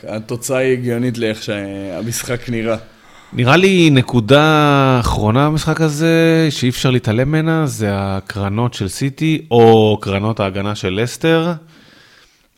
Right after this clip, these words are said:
Speaker 2: גם, כאילו, דיברנו על זה מקודם, הסיפור הזה של, אה, אה, טילמנס, הזוי, שני שערים פלוס פנדל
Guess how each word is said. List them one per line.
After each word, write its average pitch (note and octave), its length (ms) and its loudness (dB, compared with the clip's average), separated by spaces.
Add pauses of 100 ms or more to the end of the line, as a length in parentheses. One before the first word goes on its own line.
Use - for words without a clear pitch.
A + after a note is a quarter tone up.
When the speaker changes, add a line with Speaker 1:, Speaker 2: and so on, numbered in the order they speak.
(140)
Speaker 2:
גם, A#2+ 320 0 (320)
כאילו, A2 160 -4
דיברנו A2+ 260 2
על A#2 60 -2
זה G#2+ 140 -6
מקודם, G#2+ 480 -2
הסיפור G#2 480 -6
הזה G#2+ 140 -6
של, G2 300 -6
אה, F#2+ 760 -4
אה, F#2 60 -6
טילמנס, C3 420 -2 (220)
הזוי, F#2+ 560 -2 (280)
שני B2 240 -2 (520)
שערים A2 520 -2 (240)
פלוס A2 280 -2
פנדל A#2+ 520 2